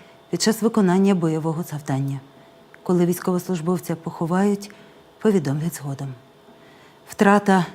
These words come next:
і для Заболотівської громади. На війні унаслідок артилерійського обстрілу біля села Красногорівка Донецької області загинув мешканець села Гута Тарас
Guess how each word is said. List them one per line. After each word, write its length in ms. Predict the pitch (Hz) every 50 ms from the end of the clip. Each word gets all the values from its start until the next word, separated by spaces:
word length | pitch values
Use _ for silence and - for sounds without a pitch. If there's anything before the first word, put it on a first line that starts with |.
| - - -
і 100 | 170 185
для 200 | 165 180 190 185
Заболотівської 840 | 160 202 214 214 165 180 175 165 160 160 165 147 - - - 160 156
громади. 560 | 160 131 160 165 151 151 151 151 147 156 156 147 - - - - - - - - - - - -
На 160 | 175 180 190
війні 420 | 196 220 214 208 202 196 196 190 175 - - - - -
унаслідок 680 | - 175 180 185 196 190 - 196 185 180 190 185 - - - -
артилерійського 760 | - 180 - - 190 180 175 180 175 190 185 - - - 180 175
обстрілу 460 | 165 - - - 180 185 170 175 170 - - - - - - -
біля 220 | 170 180 190 196
села 280 | 190 196 208 202 202 214
Красногорівка 840 | 208 - 208 202 208 208 196 190 151 175 185 185 180 175 - - 180
Донецької 560 | 170 165 165 170 175 180 175 - - - 165
області 500 | 160 165 165 165 170 165 - - - 165 165 - - - - - - - _ -
загинув 440 | 147 202 202 196 220 226 226 220
мешканець 580 | 202 196 202 208 - - 202 190 180 180 180 -
села 260 | - 185 175 185 185
Гута 480 | 180 151 156 190 180 175 - 165 160 147 - - - - - - - - -
Тарас 540 | - 180 180 170 165 165 170 165 - -